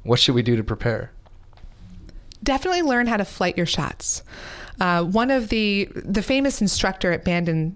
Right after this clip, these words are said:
Speaker 2: is Grant Rogers, and he's famous for his bunt drives, <laughs> where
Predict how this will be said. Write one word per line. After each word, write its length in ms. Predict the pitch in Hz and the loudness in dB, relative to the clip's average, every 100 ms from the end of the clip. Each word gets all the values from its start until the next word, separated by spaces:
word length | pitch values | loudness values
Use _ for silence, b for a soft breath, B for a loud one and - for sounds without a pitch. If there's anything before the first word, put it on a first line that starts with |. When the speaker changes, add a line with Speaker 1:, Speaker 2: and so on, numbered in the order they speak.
| - | -4
Speaker 2:
is 220 | 185 170 - | 0 0 0
Grant 320 | 190 175 156 | 0 0 0
Rogers, 680 | 151 151 - 135 165 - 226 | 0 0 0 -2 -2 -6 -2
and 160 | 196 175 | 0 2
he's 260 | 190 180 | 2 0
famous 380 | - 196 196 185 | 0 0 0 -2
for 320 | - 185 175 | 0 2 2
his 260 | 165 165 151 | 2 2 0
bunt 380 | 147 156 - - | 0 -2 -2 -6
drives, 680 | - 156 185 269 - - - - - | -2 0 -2 -4 -6 -8 -4 -2 -2
<laughs> 360 | - - - - | -4 -2 0 2
where 280 | 254 202 | 4 2